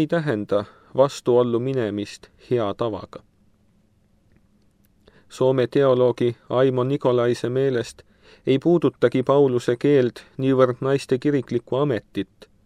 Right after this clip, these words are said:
keeldu jutlustada, kuivõrd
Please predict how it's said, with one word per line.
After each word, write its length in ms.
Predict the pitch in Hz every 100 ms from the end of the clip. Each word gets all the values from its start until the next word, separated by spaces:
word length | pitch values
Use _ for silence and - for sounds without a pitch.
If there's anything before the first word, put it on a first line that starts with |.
| _ _ _ -
keeldu 400 | 143 143 120 123
jutlustada, 760 | 143 160 120 - - 104 104 - _ _ _ _ _ _ _ _ _ _ _
kuivõrd 460 | 151 151 151 151